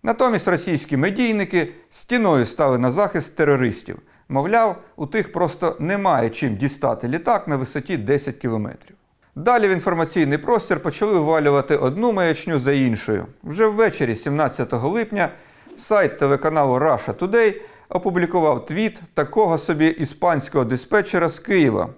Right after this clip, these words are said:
в якому повідомлялося, що буквально за кілька хвилин до трагедії поруч із Боїнгом були помічені літаки українських повітряних сил.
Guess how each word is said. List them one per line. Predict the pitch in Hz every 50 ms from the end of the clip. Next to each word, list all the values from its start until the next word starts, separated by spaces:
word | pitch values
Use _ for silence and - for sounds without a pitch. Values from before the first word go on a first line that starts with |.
| _ _ _ _
в | 165 165
якому | 190 185 214 202 165 143
повідомлялося, | - 147 139 147 143 180 190 214 226 226 220 202 175 - - 160
що | - - - 151
буквально | 156 160 - 196 185 170 165 156
за | 135 175
кілька | 170 - 208 175 120 - 139
хвилин | 107 - 143 143 131 123 113 107
до | 120 127
трагедії | - - 202 190 220 226 214 180 190 185 175 165 - - - - _ _ _ _
поруч | - 208 170 143 - -
із | 151 135
Боїнгом | 147 185 214 220 214 202 175 160 175 175 156 - - - - _ _ -
були | 143 185 214 202
помічені | - 185 165 175 175 170 - 160 139 135
літаки | 131 147 143 - 175 175 233 202
українських | 180 135 - 147 147 160 170 143 - - 151 - -
повітряних | 135 127 139 151 143 143 139 135 139 127
сил. | - - - 110 110 -